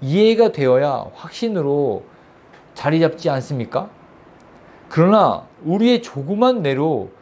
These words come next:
이해할 수 없는 것이 얼마나 많습니까? 물론 인간의 뇌가 큰 일,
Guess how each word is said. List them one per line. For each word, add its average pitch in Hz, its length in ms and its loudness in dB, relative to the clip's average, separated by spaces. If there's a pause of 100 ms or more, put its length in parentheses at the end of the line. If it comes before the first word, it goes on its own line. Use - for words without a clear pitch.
(360)
이해할 220 540 0
수 208 420 -6
없는 196 460 -2
것이 165 440 -2
얼마나 196 420 0
많습니까? 123 640 -8 (1300)
물론 214 320 2
인간의 196 440 0
뇌가 131 680 0
큰 269 360 -2
일, 123 260 -4